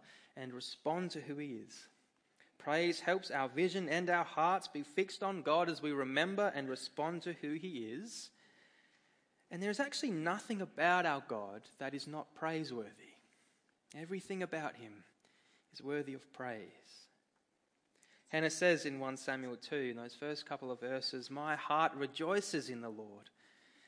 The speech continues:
In the Lord my horn is lifted high. My mouth boasts over my enemies, for I delight in your deliverance. There is no one holy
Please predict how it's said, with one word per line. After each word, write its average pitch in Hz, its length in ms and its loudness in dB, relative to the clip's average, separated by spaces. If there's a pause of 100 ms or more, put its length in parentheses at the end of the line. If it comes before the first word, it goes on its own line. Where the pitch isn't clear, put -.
(120)
In 131 60 -14
the 127 80 -6
Lord 143 320 2
my 131 140 -4
horn 131 340 -6
is 127 140 -8
lifted - 260 -10
high. 123 480 -10 (640)
My 117 80 -4
mouth 127 320 2
boasts 139 420 0
over 139 220 -2
my 127 160 -6
enemies, 135 480 -8
for - 200 -2
I 127 120 -4
delight 127 720 -6
in 131 120 -10
your 135 140 -8
deliverance. 127 640 -12 (520)
There 151 100 2
is 147 120 -2
no 160 280 0
one 139 220 -2
holy 135 520 -2